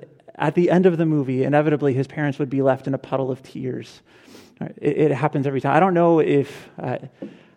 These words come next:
like, I don't know anyone that can make it through the first, like, thirty seconds of Up without just collapsing.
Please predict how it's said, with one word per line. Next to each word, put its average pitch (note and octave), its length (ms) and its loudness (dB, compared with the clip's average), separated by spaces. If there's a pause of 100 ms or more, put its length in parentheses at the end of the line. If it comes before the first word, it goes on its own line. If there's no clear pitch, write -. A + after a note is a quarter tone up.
(100)
like, - 260 -4
I D#3+ 100 -2
don't F#3 140 -2
know E3+ 100 0
anyone D3 400 0
that C#3+ 140 0
can C3+ 180 -4
make B2+ 160 -4
it B2+ 100 -6
through C#3 140 -4
the C3 80 -4
first, - 480 -8
like, C3 160 -10
thirty C3+ 200 -2
seconds C3+ 320 -6
of D3 140 -6
Up - 280 -6
without A#2+ 560 -6
just - 320 -10
collapsing. B2 760 -6